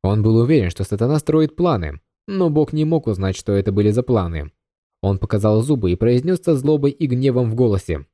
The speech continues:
«Если ты продолжишь делать это, Я не возьму тебя в новый мир, который собираюсь создать. Но ты же знаешь, я следую пути гедонизма. Даже если это приведёт меня на низшую ступень бездны,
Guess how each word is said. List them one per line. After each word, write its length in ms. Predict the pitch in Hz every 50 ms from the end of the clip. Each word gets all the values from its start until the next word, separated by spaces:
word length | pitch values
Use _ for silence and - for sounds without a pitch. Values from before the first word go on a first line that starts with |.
| _ _ _ _ _ _ _ _ _ _ -
«Если 460 | 82 76 78 85 101 98 - 110 107
ты 140 | - - 110
продолжишь 500 | - 110 110 101 117 113 104 104 104 107
делать 340 | 101 - 110 104 104 - -
это, 300 | 156 - - 71 73 - _ _ _ _ _ _ -
Я 360 | 85 85 85 95 110 113 113
не 140 | 117 127 127
возьму 340 | 131 143 113 107 110 127 147
тебя 240 | - 165 139 120
в 60 | 95 87
новый 260 | 92 92 92 120 127
мир, 220 | 120 104 90 85
который 320 | - - - - 120 113 110
собираюсь 420 | - - 131 143 143 135 131 120
создать. 560 | - - 160 120 104 98 78 - - - - _ _ _ _ _ _ _ _ _ _ _ _ -
Но 160 | 220 247 233
ты 140 | - 233 202
же 120 | 185 160
знаешь, 420 | 123 135 180 190 135 104 95 -
я 120 | 113 113 110
следую 340 | - 104 104 117 165 185 185
пути 220 | 190 196 - 202
гедонизма. 720 | 180 196 175 165 143 117 107 101 95 95 95 98 98 95 - _ _ _ _ _ _ _ _ _ _ -
Даже 320 | 101 101 117 117 101 113
если 260 | 104 117 110 - 117 110
это 120 | 104 -
приведёт 360 | 101 107 101 104 110 113 104
меня 220 | 113 120 123 123 123
на 100 | 135 131
низшую 340 | 110 95 92 - - 101
ступень 340 | 101 - 107 - 120 113 127
бездны, 420 | 151 214 208 127 95 92 87 85